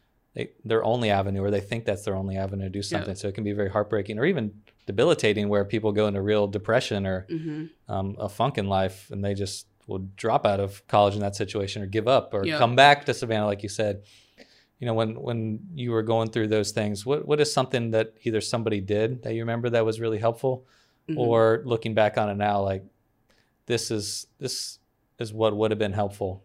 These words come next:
Speaker 1: when, you know, my parents were getting divorced or I was struggling with this?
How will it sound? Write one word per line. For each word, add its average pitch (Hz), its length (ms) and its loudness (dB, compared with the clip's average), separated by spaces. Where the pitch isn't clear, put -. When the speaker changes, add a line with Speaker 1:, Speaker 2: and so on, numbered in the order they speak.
Speaker 1:
when, 101 340 -4
you 101 100 -10
know, 95 40 -8
my 95 120 -6
parents 98 280 -8
were 98 100 -6
getting 95 180 -6
divorced 95 400 -6
or 101 40 -2
I 98 60 0
was 98 140 -4
struggling 98 560 -6
with 101 220 -6
this? - 500 -4